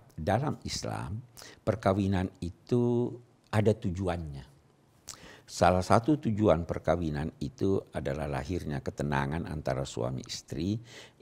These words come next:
bapak dan ibu bisa melahirkan anak dan mendidik anaknya. Ya kan? Bagaimana bisa sukses seorang yang kawin muda, belum mampu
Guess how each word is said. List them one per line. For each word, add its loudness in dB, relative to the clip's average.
bapak 2
dan 2
ibu -2
bisa -6
melahirkan -4
anak -4
dan -4
mendidik -6
anaknya. -12
Ya -6
kan? -10
Bagaimana 2
bisa 0
sukses -4
seorang -4
yang 0
kawin 0
muda, 0
belum 4
mampu 0